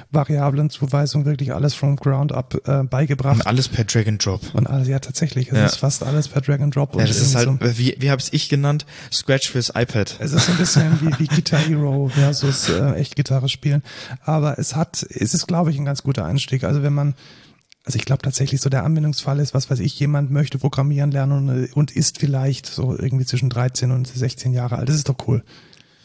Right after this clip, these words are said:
Speaker 1: Also
Speaker 2: Ja,
Speaker 1: damit
Speaker 2: also
Speaker 1: irgendwie
Speaker 2: wenn ich jetzt Kinder hätte, würde ich denen vielleicht auch so ein
Speaker 1: Genau,
Speaker 2: iPad
Speaker 1: die,
Speaker 2: kaufen
Speaker 1: die
Speaker 2: und dann
Speaker 1: ersten
Speaker 2: können die damit
Speaker 1: Schritte,
Speaker 2: rumspielen.
Speaker 1: die ersten Schritte in der Programmierung damit zu lernen, ist jetzt nicht verkehrt. Aber man muss, glaub ich, also man darf auf keinen Fall, und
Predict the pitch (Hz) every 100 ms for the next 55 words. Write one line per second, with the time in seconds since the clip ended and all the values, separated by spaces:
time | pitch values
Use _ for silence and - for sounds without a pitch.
0 | _ - 135 110 147 156 - - 156 113
1 | 151 143 - - 120 123 147 135 - 131
2 | 120 117 120 110 110 104 113 104 110 98
3 | 98 - - 101 - 95 131 - 101 95
4 | 101 98 95 92 107 98 92 90 87 76
5 | - - 101 101 131 - 147 139 143 151
6 | 151 139 - 139 131 139 135 143 139 143
7 | 131 135 135 131 131 131 127 127 131 -
8 | 135 - 139 - - - 127 - 139 147
9 | 147 143 147 143 - 143 143 135 135 -
10 | - - - - - 151 147 139 147 -
11 | - - 156 180 - 143